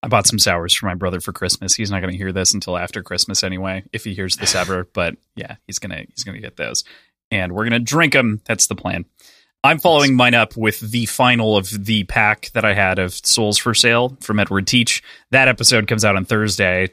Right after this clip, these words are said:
Speaker 1: or last week, depending on the time travel with this episode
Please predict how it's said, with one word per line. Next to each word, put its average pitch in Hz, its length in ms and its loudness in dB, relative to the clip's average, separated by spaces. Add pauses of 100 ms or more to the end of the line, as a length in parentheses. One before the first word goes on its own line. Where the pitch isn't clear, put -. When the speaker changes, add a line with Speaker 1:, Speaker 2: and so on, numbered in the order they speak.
Speaker 1:
or 98 260 2
last 98 380 2
week, 95 280 -4
depending 101 360 -2
on 92 140 -2
the 92 60 -2
time 98 260 -6
travel 92 540 0
with 107 120 -2
this - 140 -2
episode 90 540 -2